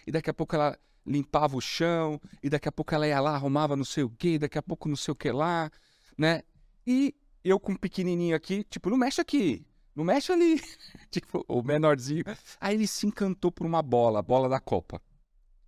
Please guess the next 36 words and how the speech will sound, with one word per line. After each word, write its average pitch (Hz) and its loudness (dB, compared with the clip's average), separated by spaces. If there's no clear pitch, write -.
Era 104 -4
uma 117 4
menorzinha, 110 0
assim. 117 -6
E 147 0
eu, 175 6
"Não, 202 2
não, 190 2
não 196 0
pode 160 2
e - 0
tal." 170 2
Ela 254 -2
falou, 294 -2
"Não, 196 0
pode, 202 2
toma 208 -2
aqui, 233 -4
ó, 120 0
tá - -6
aqui, - -8
deixa 165 0
ele 214 0
brincar 156 0
com - -2
a." - 0
Aí 247 0
eu 214 -2
via 202 0
ela 185 0
pra - 0
lá, 190 6
os 160 -2
outros 180 0
e - -20
tal. 202 0